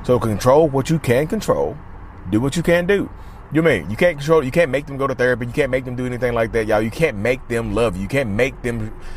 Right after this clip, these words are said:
try harder. They have to want to do that themselves, you know?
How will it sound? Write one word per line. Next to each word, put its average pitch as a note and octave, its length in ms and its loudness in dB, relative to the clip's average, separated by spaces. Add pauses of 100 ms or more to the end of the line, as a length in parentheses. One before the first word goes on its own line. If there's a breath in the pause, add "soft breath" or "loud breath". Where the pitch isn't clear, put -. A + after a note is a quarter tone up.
(160 loud breath)
try B2+ 260 4
harder. F2 380 2 (300)
They B2 100 4
have D3 160 4
to B2+ 80 -4
want C3+ 180 -2
to A2+ 60 -6
do B2 160 0
that A2+ 160 2
themselves, G2+ 580 2 (480)
you A#2+ 80 -2
know? A#2+ 180 4